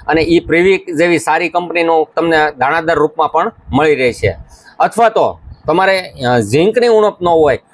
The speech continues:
અને પોટાશ, અ, જેવા સૂક્ષ્મ તત્વની જરૂર હોય તો, અ, તમે પોટાશનો પણ એમાં ઉપયોગ કરી શકો છો. સાથે સાથે, અ, દાખલા તરીકે તમે ચોવીસ ચોવીસ મહાધનનું સિલેક્ટ કરવાના હોય તો તેની સાથે તમે એગ્રીકોન કાલા કીટ જે આવે છે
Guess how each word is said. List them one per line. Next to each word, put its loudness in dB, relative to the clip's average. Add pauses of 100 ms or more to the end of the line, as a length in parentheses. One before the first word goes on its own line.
(120)
અને 2
પોટાશ, 0 (380)
અ, 0
જેવા 0
સૂક્ષ્મ -2
તત્વની 0
જરૂર 2
હોય 4
તો, 0 (280)
અ, 2
તમે -2
પોટાશનો -2
પણ -2 (100)
એમાં 2
ઉપયોગ 0 (100)
કરી 2
શકો -2
છો. 0
સાથે -2
સાથે, 0
અ, -4 (160)
દાખલા 0
તરીકે 0
તમે 2
ચોવીસ 2
ચોવીસ 2
મહાધનનું 0
સિલેક્ટ 0
કરવાના 0
હોય 2
તો -6
તેની 0
સાથે -2
તમે 0
એગ્રીકોન 0
કાલા 0
કીટ -4
જે 0
આવે 2
છે -2